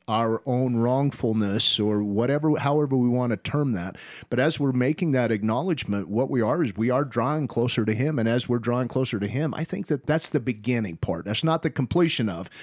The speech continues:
but that's the beginning part of our confession, confession also to our Heavenly Father. And I think that's the next important step and process in who that confession needs to be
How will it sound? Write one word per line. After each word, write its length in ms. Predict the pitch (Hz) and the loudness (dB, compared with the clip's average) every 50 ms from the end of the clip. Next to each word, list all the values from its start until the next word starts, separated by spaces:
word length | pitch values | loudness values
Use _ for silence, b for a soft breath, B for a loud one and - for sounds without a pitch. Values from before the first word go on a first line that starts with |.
| B B B | B B B
but 80 | B 127 | B 0
that's 200 | 139 156 156 - | 2 2 2 0
the 80 | 139 | 0
beginning 460 | 120 127 113 101 123 127 135 127 117 | -2 -2 0 0 0 0 0 0 -2
part 280 | - - - 90 92 92 | -2 -2 -2 -2 -2 -2
of 100 | 92 80 | -2 -2
our 120 | 87 92 | -2 -2
confession, 640 | 95 - - 80 - - 90 85 - - 90 85 90 B B B B B | -2 -4 -6 -8 -6 -4 -4 -4 -4 -4 -6 -6 -8 B B B B B
confession 640 | - - 104 98 - 123 113 104 - - 107 95 90 - | -4 -4 -2 -2 0 -2 -2 0 0 -2 -2 -2 -2 -2
also 340 | - 110 123 135 - - 90 | -2 -2 0 0 0 -2 -4
to 220 | 95 - - 98 92 | -4 -4 -4 -4 -4
our 100 | 92 90 | -2 -2
Heavenly 320 | 98 92 82 87 85 82 | -4 -6 -6 -6 -8 -8
Father. 460 | - - 90 87 80 92 76 - - - - - | -8 -6 -8 -6 -6 -8 -10 -10 -14 -18 -14 -8
And 160 | 107 127 113 107 | -4 -4 -2 -2
I 80 | 117 | -2
think 240 | 127 - 120 117 - | -2 -2 -4 -4 -4
that's 240 | 107 101 107 - - | -4 -2 -2 -2 0
the 100 | - 113 | 0 0
next 480 | 117 113 92 85 101 - - - - | 0 0 -2 -4 -6 -8 -8 -6 -4
important 640 | 110 98 101 - - 85 90 95 - 95 95 85 - - | -2 -2 -2 -4 -6 -6 -6 -6 -8 -10 -14 -12 -10 -8
step 480 | - - - - 123 120 92 - - | -8 -6 -4 -2 -2 -2 -2 -4 -4
and 140 | - 92 87 | -6 -6 -6
process 580 | - - 98 120 139 - - 87 90 104 - - | -6 -6 -4 -4 -4 -4 -4 -4 -4 -4 -4 -4
in 120 | 101 101 | -6 -6
who 180 | 87 - 107 104 | -4 -4 -4 -2
that 220 | 95 95 104 - | -2 -2 -4 -4
confession 500 | - 117 110 - - 85 85 - - 92 | -6 -10 -10 -8 -8 -8 -8 -8 -8 -6
needs 160 | 90 90 90 - | -6 -6 -8 -8
to 80 | - - | -10 -8
be 280 | - 90 87 87 87 | -6 -4 -4 -4 -6